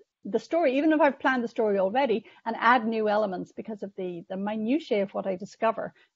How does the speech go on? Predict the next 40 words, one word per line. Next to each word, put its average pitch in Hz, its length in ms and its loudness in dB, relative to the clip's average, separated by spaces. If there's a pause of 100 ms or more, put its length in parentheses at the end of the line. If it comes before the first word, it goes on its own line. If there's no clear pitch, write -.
(140)
And, 220 260 2
and 202 140 -2
sometimes 226 420 -2
entire 208 320 -2
characters 277 540 0
like 196 180 0
Kathleen 202 380 -4
Lynn 226 240 -2
will 185 140 -2
insist 175 380 -10
on, 185 260 -6
on 190 140 -6
being 190 160 -6
included. 208 500 -2
So 240 200 4 (180)
even 370 220 4
though 349 100 8
I'm 277 140 10
a 262 60 6
big 240 200 4
planner, 262 540 0 (340)
I 247 100 4
love 247 420 8
the 226 120 8
way 214 500 4
books - 400 0 (760)
are 262 80 4
slippery. 233 520 2
They 202 120 -2
get 220 140 4
away 214 220 2
from 220 180 -8
your 208 140 -4
control. 214 680 -2
You 214 120 -6
know, 190 180 2
if - 180 -4
you're, 208 240 -2
if 214 120 -2
you're 220 180 4